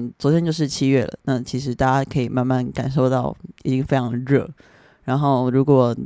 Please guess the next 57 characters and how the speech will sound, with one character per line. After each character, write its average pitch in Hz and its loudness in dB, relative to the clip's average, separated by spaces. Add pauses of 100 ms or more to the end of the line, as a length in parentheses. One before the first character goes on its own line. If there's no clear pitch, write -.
(180)
你 120 -2
一 160 -2
起 131 -2
床， 117 -4
基 135 -2
本 120 -2
上 135 -2
会 120 0
被 120 -2
热 127 2
醒 - -6
的 107 -6
一 - -6
个 123 -4
状 131 -4
态。 143 -6 (540)
那 151 4
我 135 2
不 135 6
知 180 12
道 190 12
我 151 10
今 151 2
天 160 4
会 165 4
不 - 2
会 147 8
讲 123 2
得， 120 -2 (300)
呃， 113 -2
很 131 -4
凌 117 -2
乱 139 2
啊， 120 0
很 117 -2
不 135 -8
清 131 -4
楚 117 -8
啊， 117 -6
因 139 0
为 151 -2
其 127 -6
实 120 -4
我 120 2
已 117 0
经 131 -6
大 143 -2
概 135 0
两 117 -2
天 147 -2
没 135 0
有 82 -4
正 151 0
常 131 -2
的 120 -4
睡 123 0
眠。 - -10